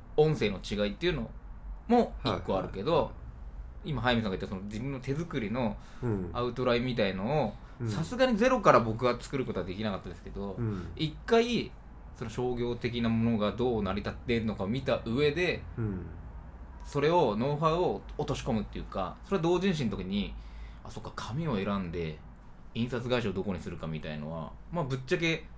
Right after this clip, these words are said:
Speaker 1: 編集者としてはそこまでやらなくてもよかった仕事みたいの、でも、
Speaker 2: うん。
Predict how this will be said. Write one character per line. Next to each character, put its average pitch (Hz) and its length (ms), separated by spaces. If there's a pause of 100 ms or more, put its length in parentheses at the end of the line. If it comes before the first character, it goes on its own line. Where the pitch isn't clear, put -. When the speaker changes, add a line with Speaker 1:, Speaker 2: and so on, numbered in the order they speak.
(460)
Speaker 1:
編 165 160
集 156 180
者 113 100
と 95 120
し - 60
て 101 80
は 82 240 (840)
そ 139 160
こ 151 80
ま 151 120
で 98 80
や 98 100
ら 110 80
な 117 100
く 113 80
て 95 60
も 87 80
よ 98 80
か 98 80
っ - 80
た - 80
仕 - 120
事 87 220
み 90 100
た 85 140
い 82 60
の、 87 220
で 202 120
も、 170 180
Speaker 2:
う - 20
ん。 - 40